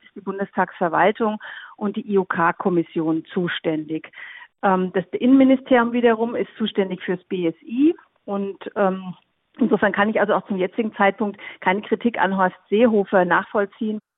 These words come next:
Weil wir wissen ja noch nicht mal zum jetzigen Zeitpunkt, was ist ganz genau passiert, wer ist betroffen und wie hat man sich in die Systeme hineingehackt sozusagen.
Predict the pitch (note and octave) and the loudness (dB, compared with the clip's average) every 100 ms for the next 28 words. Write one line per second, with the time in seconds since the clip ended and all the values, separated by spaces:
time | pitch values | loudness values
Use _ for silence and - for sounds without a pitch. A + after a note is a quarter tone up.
0 | _ _ _ _ _ _ _ _ _ - | _ _ _ _ _ _ _ _ _ -20
1 | - - _ _ F#3 G3 - - - G#3 | -20 -20 _ _ 0 0 -2 -12 -2 -2
2 | A#3 D4 B3 G#3 G#3 A3 C4 C#4 A3 G#3+ | -2 0 0 0 -2 -4 -4 -2 2 2
3 | G#3+ - G#3 G#3 - A#3 - G#3 G3 G3+ | 0 -6 -4 -4 -4 -12 -6 0 0 0
4 | - G#3+ - - - G#3 B3 B3+ - E3+ | -10 -20 -20 -12 -2 -2 -2 -10 -6 -4
5 | B3 A#3+ G#3+ F3+ F#3 - G#3+ F#3+ - B3+ | -4 -4 -4 0 -2 -2 -6 -8 -6 -6
6 | E4 - A3+ A#3 - G#3+ - A3 C4+ D#4+ | -6 -2 0 0 -2 -8 -4 -2 -2 -2
7 | D4+ E4 - - - A#3 G3 A3+ D4 B3+ | -16 -18 -20 -20 -8 -8 -4 0 2 4
8 | A#3+ B3 A#3 A3 A3+ - G#3+ G#3 A#3 G#3+ | 2 0 0 -2 -6 -8 -6 -6 -6 -8
9 | - G#3+ A3+ G#3 F#3+ F3 E3+ F3 - F3 | -2 0 2 0 0 0 0 -2 -4 -4
10 | F3+ - F3+ E3+ F#3 E3 E3 E3 E3 | -4 -8 -12 -8 -8 -4 -4 -4 -8